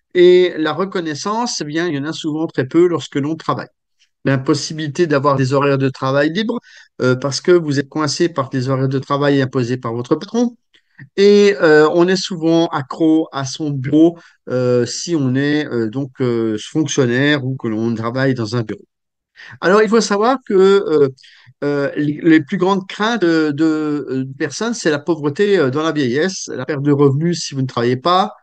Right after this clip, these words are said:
le manque de soutien, la peur de ne pas avoir de reconnaissance et la peur de ne pas réaliser ce potentiel personnel. C'est un petit peu les, les freins que l'on peut avoir dans la vie et qui, euh, nous amènent à essayer de chercher à gagner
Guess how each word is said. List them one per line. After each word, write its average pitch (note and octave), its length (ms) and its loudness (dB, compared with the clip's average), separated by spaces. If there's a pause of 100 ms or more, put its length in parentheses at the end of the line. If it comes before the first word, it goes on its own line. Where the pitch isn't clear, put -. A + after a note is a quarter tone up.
(280)
le A2+ 140 -6
manque C3 140 -2
de D#3 60 -2
soutien, F#3 580 0
la C#3 100 -2
peur C3+ 180 -4
de C3 100 0
ne C3+ 60 -2
pas D3 220 -2
avoir C#3 200 -4
de C#3 100 -4
reconnaissance B2 720 -6
et C3 40 -4
la A2+ 100 -6
peur C#3 220 -6
de B2 60 -4
ne A#2+ 40 -4
pas B2+ 180 -6
réaliser B2 440 -2
ce - 100 -12
potentiel B2 460 -4
personnel. D#3+ 580 -2 (320)
C'est - 240 -12
un C3+ 60 0
petit C3 180 -6
peu F#3 160 4
les, D3 360 6 (380)
les C#3+ 160 4
freins G#3 420 -2
que F#3+ 140 -2
l'on C3 80 -6
peut C#3+ 160 -4
avoir F3 420 0
dans C#3+ 120 -4
la B2 120 -4
vie E3+ 400 -8
et D3 140 2
qui, E3+ 420 -4
euh, B2 160 0
nous C#3 240 2
amènent E3 260 2
à D3+ 100 2
essayer E3+ 320 0
de C#3 100 -6
chercher D#3+ 540 0
à C#3+ 60 0
gagner C3 380 0